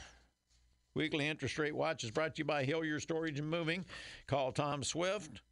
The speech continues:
five two five, eight five five zero. I wanna thank Tom Swift. They are the senior sponsor of all sponsors for Let's Talk Real Estate.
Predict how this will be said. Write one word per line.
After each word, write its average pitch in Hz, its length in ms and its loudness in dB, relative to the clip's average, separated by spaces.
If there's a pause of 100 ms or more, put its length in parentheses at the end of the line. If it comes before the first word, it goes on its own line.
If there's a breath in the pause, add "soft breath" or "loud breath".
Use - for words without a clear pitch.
(640 loud breath)
five 127 260 2
two 139 180 2
five, 143 320 2
eight 139 160 0
five 127 300 0
five 127 340 0
zero. 107 240 2
I 139 120 2
wanna 156 160 0
thank 131 280 0
Tom 120 220 2
Swift. 101 300 -2
They 135 160 2
are 143 500 0 (640 loud breath)
the 101 160 -2
senior 190 580 0
sponsor 170 640 2
of 101 120 0
all 170 440 0
sponsors 151 640 0
for 107 220 0
Let's 127 260 0
Talk 123 360 0
Real 82 220 -4
Estate. - 380 -6